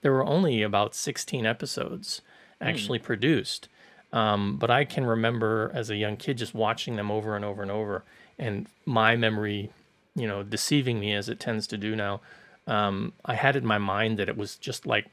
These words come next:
Speaker 1: on and there were lots and lots of episodes, but I guess it was just reruns. Uh, but the article goes on to say that Eddie Murphy is set to lend his voice to the lead cartoon character in the film.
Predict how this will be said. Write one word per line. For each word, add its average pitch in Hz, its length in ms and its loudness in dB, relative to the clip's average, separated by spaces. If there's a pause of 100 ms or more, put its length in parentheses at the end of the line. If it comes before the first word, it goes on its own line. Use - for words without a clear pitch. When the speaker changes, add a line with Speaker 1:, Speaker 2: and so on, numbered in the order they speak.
Speaker 1:
on 104 480 2
and 101 160 -4
there 98 80 -2
were 95 100 -2
lots 95 360 -4
and 101 120 -6
lots 98 220 -8
of 113 80 -6
episodes, 104 460 -4
but 113 140 -6
I 107 40 -2
guess 101 220 -4
it - 40 -6
was 107 140 -8
just - 240 -6
reruns. 135 480 2 (680)
Uh, 123 220 4
but 131 140 0
the 175 80 10
article 208 300 8
goes 143 200 6
on 131 140 4
to 123 60 -6
say 120 180 4
that 110 240 4
Eddie 139 180 4
Murphy 135 380 2
is 113 100 2
set - 280 0
to 127 120 -2
lend 147 260 6
his 170 180 4
voice 110 400 2
to 123 120 0
the 113 80 -4
lead 131 240 0
cartoon 135 380 0
character 104 560 0 (400)
in 147 220 4
the 160 80 4
film. 107 460 2